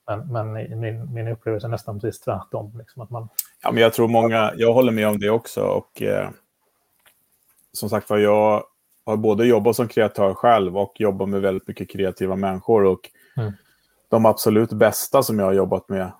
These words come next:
Speaker 2: är ju de som har väldigt struktur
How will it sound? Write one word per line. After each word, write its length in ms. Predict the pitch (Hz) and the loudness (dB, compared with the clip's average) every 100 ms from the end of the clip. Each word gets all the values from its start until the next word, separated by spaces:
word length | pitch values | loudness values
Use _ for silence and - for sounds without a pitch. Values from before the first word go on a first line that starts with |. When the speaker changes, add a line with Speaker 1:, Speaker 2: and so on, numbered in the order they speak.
| _ - | _ -4
Speaker 2:
är 200 | 98 104 | 0 2
ju 140 | 107 | 2
de 220 | 98 95 | 0 -2
som 380 | 95 98 92 90 - - | -4 -6 -4 -8 -14 -10
har 380 | 107 101 98 - - - | 2 4 4 0 -10 -6
väldigt 380 | 104 98 92 95 | 0 2 2 -4
struktur 680 | - 92 - 131 113 95 | -4 -6 0 4 4 2